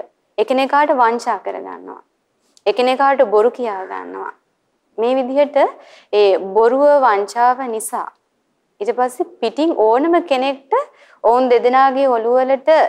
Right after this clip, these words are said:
කේලම මගින් නොයෙක් දේවල් වචනයකින් දෙකකින් ඕන කෙනෙක්ට ඒ විවාහ ජීවිතය දෙදරලා දාන්න පුළුවන්.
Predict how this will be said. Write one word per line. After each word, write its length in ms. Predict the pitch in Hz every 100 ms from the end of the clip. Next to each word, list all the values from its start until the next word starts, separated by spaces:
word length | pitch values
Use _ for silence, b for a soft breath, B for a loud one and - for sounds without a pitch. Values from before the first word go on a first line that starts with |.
| -
කේලම 500 | - 208 208 254 302
මගින් 400 | 311 262 240 247 - _ _ _ _ _ _ _ _
නොයෙක් 420 | 196 202 226 285 214
දේවල් 420 | 226 233 247 254
වචනයකින් 720 | 196 190 190 233 254 254 269 208
දෙකකින් 480 | 196 247 - 240 359 - b b -
ඕන 320 | 220 262 294
කෙනෙක්ට 380 | 285 285 285 294
ඒ 160 | 294
විවාහ 260 | 262 233 240
ජීවිතය 480 | 240 247 254 254 277
දෙදරලා 460 | 214 202 240 240 214
දාන්න 240 | 202 196 190
පුළුවන්. 380 | - 202 202